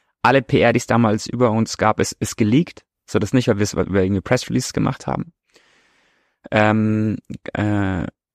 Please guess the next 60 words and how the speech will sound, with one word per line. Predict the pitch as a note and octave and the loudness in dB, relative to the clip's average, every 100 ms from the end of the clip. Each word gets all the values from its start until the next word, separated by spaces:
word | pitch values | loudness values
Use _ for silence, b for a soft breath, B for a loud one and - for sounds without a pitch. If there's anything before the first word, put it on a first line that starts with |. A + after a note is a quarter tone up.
| _ _ | _ _
jeder | - A#2 G2+ | -2 2 2
Arbeitsvertrag | G2 - - A#2 | 2 -2 -4 -2
hat | A2+ - | -2 -2
gesagt, | A2 A2 | 0 0
du | - | -2
darfst | G#2 B2+ | -4 -4
nichts | - | -4
über | A2 | -6
Joker | - A#2 A2 | -4 -2 -2
erzählen. | G#2+ - A2+ A2+ A2+ A#2 | -2 -2 0 0 -2 -4
Wir | |
haben | G2+ | -2
in | G#2 | 0
Interviews | A#2 A#2+ A2+ A2 | 0 0 0 -2
nichts | A#2+ - | -4 -4
gesagt. | G#2+ G#2+ A2 A2 | -4 2 2 0
Wenn | F2+ | -2
uns | G2 | -4
Kandidaten | - A2+ A2 - | 0 2 2 -2
gefragt | - G#2+ G#2+ | -2 -2 0
haben, | A#2 A2 G#2+ | 0 0 0
welche | G#2+ | -2
Länder | A2+ A2 | 0 0
sagen, | G#2 G#2+ G#2+ | 2 2 2
wir | G#2 | 0
sagen, | F#2+ F#2 | 0 -2
wir | F2 | -4
können's | - G2 | -8 -6
leider | E2+ E2+ | -2 -2
nicht | F#2+ | -2
sagen. | G#2 G#2 - | 0 0 0
Was | - | -2
macht | A2+ - | -2 -2
ihr | |
genau? | F#2 F2 E2+ | -2 -2 -4
Wir | |
können's | - - | -6 -6
leider | F2 E2 | -4 -4
nicht | F#2 | -4
sagen. | G#2+ G2+ F#2+ F2+ | 0 0 0 -2
Wer | |
sind | - | -2
eure | - E2+ | -2 -2
Investoren? | E2+ - G#2+ | -4 0 0
Wir | E2 | 0
können's | - - | -6 -4
leider | E2+ | -4
nicht | F2 | -4
sagen. | - G#2 G#2 | 0 0 0
Wie | - | -2
viele | - G2 | -2 0
Leute | F#2+ | 0
seid | G2 G2 | -2 -4
ihr? | |
Wir | F#2 | -4
können's | G2 | -6
leider | F#2+ F2+ | -8 -8
nicht | - | -4
sagen. | - G#2 G#2 | 0 2 2
Also, | F#2+ G2 | 0 -2